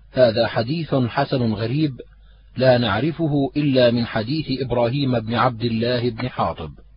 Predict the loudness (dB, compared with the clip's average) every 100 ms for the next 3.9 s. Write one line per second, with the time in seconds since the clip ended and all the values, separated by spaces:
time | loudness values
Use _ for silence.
0 | -20 -20 -20 -20 -20 -20 -20 -20 -20 -20
1 | -20 -20 -20 -20 -20 -20 -16 -6 -6 -2
2 | -2 0 0 0 2 0 0 0 0 -2
3 | -4 -4 -4 -4 -4 0 2 2 0